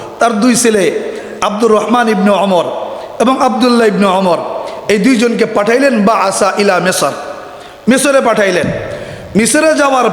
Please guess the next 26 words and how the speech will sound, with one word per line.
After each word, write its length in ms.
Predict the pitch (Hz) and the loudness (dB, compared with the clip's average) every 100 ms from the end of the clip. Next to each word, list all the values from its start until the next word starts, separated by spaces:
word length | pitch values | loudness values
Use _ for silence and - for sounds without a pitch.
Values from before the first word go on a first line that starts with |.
| 185 | 0
পরে 500 | 208 208 151 - - - - - - - | 2 2 0 -4 -8 -10 -12 -14 -16 -2
ওই 300 | - 254 233 - - 196 | 2 2 2 -4 -6 -2
দেখবেন 360 | 254 208 220 170 151 - - | 0 2 0 0 -6 -10 -4
মাদ্রাসার 540 | 175 208 214 240 226 202 | 0 2 2 0 0 -2
ছাত্ররা 460 | - 196 - 240 214 | -2 -4 0 2 2
শুকনো 420 | - 247 - 233 | 0 -2 0 0
খেজুর 460 | 196 202 185 175 - - - - - - - | 2 0 2 0 -2 -10 -12 -14 -16 -14 -4
এইরকম 500 | 190 220 226 233 208 | 0 2 2 0 0
সকাল 360 | - 208 214 | -2 0 0
রাত্রিবেলা 600 | 208 180 190 247 220 247 | 0 -2 -2 0 2 2
ঘুমানোর 520 | 220 196 208 220 214 180 | 2 2 2 2 0 -2
আগে 280 | 180 160 131 - - - - - | -2 -2 -2 -8 -12 -14 -16 -6
পানির 340 | - 196 220 214 | -2 0 2 4
মধ্যে 280 | 214 190 233 | 2 2 2
দিয়ে 240 | 233 233 | 2 2
রাখে। 320 | 202 156 147 117 - - - - | 2 -2 -4 -6 -8 -10 -14 -10
সকাল 420 | - 208 214 254 | -2 -2 2 2
হইলে 320 | 220 233 262 277 | 4 4 4 2
খেজুরগুলো 640 | 233 220 240 208 220 208 | 2 2 2 2 2 4
ফুলে 260 | 208 233 | 4 2
যায়, 200 | 208 165 127 - - - - - - | 2 0 -2 -6 -10 -12 -14 -12 -2
পানিগুলো 480 | 214 247 226 240 240 | 0 2 2 2 2
একটু 240 | 240 233 | 0 2
মিষ্টি 340 | 220 214 294 | 4 2 2
মিষ্টি 320 | 208 190 - 185 | 2 2 -2 -2
হয়। 260 | 156 135 | 0 -4